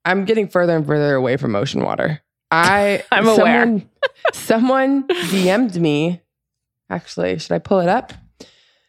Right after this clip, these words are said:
Speaker 1: Someone D M'd me, and I remember the exact words that, that this person said, but I need to read. She sent me an article about ocean water.
Speaker 2: Okay.
Speaker 1: And then she, her, her caption said,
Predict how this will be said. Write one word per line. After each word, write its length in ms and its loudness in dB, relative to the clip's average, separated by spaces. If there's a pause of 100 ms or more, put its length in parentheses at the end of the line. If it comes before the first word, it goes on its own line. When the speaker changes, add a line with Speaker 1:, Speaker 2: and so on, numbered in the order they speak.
(140)
Speaker 1:
Someone 280 2
D 140 2
M'd 160 2
me, 160 2
and 100 2
I 60 4
remember 320 0
the 120 0
exact 480 0
words 500 -2
that, 320 -6
that 260 -2
this 160 -6
person 400 -2
said, 520 0 (580)
but 100 2
I 80 2
need 180 0
to 120 0
read. 340 0 (280)
She 140 -2
sent 160 2
me 80 2
an 60 2
article 480 0
about 260 0
ocean 320 -2
water. 360 -2 (420)
Speaker 2:
Okay. 140 -2
Speaker 1:
And 180 4
then 140 2
she, 260 -2
her, 380 0
her 260 0
caption 520 -2
said, 420 0